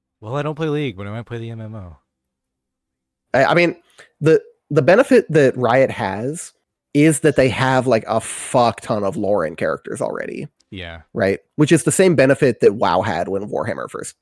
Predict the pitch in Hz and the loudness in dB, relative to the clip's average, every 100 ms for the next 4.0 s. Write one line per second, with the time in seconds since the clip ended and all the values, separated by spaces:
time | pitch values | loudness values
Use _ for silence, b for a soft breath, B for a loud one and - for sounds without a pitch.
0 | _ _ 55 50 - 120 50 52 50 - | _ _ -4 -4 -4 -4 -2 -2 -4 -8
1 | _ _ _ - - _ _ _ _ _ | _ _ _ -10 -10 _ _ _ _ _
2 | - 123 135 135 123 107 110 95 95 87 | -2 2 4 4 4 2 0 -2 -4 -2
3 | 80 101 65 73 73 50 - - - - | -2 -2 -4 -6 -8 -10 -12 -12 -12 -16